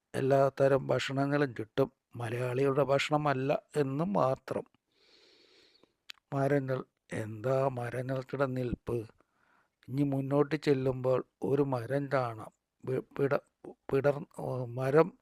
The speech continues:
സ്വയം വിടർന്ന് നിൽ-, പിടർന്ന് വരുന്നു. അതെ, കഷ്ണം കഷ്ണമായിട്ട് പിടർന്നു പോകുന്നു. ആ മരത്തിൻ്റെ വിശേഷം അടുത്ത വീഡിയോയിൽ പറയാം. നന്നായി കാണിക്കുകയും ചെയ്യാം. ഇവിടെ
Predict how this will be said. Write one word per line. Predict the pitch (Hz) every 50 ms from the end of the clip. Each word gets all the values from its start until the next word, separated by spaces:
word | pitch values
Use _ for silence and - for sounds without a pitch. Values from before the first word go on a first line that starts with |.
| - - _ _ _ -
സ്വയം | - - 135 139 143 147 160 175 208 - _ _ -
വിടർന്ന് | 156 156 156 156 151 160 160 165 165 160
നിൽ-, | 156 151 143 - - - -
പിടർന്ന് | - 147 143 156 147 160 175 180 175 165 156
വരുന്നു. | 151 151 156 139 139 123 123 117 - - _ _ _ _ _ - _ _ _ _ _ _ _ -
അതെ, | 127 131 143 135 127 123 117 - -
കഷ്ണം | - 143 135 - - 156 147 147
കഷ്ണമായിട്ട് | 151 147 - - 147 143 143 143 143 143 - -
പിടർന്നു | 143 131 143 139 143 151 160
പോകുന്നു. | 143 143 131 120 117 120 113 - - _ _ _ _ _ _ _ _ _ _ _ _ _ _ _ - -
ആ | - 135 143
മരത്തിൻ്റെ | 147 147 147 147 151 143 - - 143 143 139 143
വിശേഷം | 143 139 131 - 139 131 120 - 139 131 - - - - - - _
അടുത്ത | - 127 127 135 - _ -
വീഡിയോയിൽ | 151 147 143 139 127 135 131 131 131 135 - -
പറയാം. | 135 127 123 113 117 123 135 - _ _ _ _ _ _ _ _
നന്നായി | - 135 131 131 139 139 139 131 -
കാണിക്കുകയും | 135 127 127 131 135 127 - - 135 139 151 160 160 156
ചെയ്യാം. | - 131 110 107 - - - _ _ _ _ _ _ _ _ _ _ _ _ _ - - - _ _ - - _ _ _ _ _ -
ഇവിടെ | 143 147 151 147 143